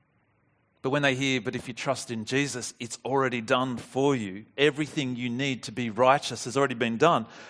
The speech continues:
They weren't pursuing that righteousness, but now they want it, and they are the ones who end up getting it.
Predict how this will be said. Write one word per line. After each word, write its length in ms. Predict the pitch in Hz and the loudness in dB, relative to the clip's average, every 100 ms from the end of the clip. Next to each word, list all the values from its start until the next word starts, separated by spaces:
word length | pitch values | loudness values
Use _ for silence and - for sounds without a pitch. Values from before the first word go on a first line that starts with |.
| - _ | -20 _
They 180 | 233 | 2
weren't 320 | 381 240 170 - | 4 2 0 -4
pursuing 580 | 143 - 151 226 202 | -8 -6 -4 -2 0
that 200 | 131 110 | 2 2
righteousness, 840 | 117 123 147 123 - - 107 - - _ _ _ - | 4 4 2 -4 -10 -8 -8 -8 -12 _ _ _ -4
but 120 | 135 | 2
now 200 | 151 165 | 4 6
they 140 | 147 | 4
want 460 | 120 135 156 151 120 | 2 0 0 0 -4
it, 220 | 95 120 _ _ _ _ _ _ _ _ - | -4 -4 _ _ _ _ _ _ _ _ -4
and 140 | 147 | 2
they 140 | 160 | 4
are 60 | 165 | 4
the 80 | 170 | 0
ones 240 | 170 170 | 0 0
who 80 | 170 | 0
end 120 | 175 | 2
up 160 | 175 135 | 0 0
getting 280 | 170 185 135 | -2 -2 -4
it. 160 | 98 | -8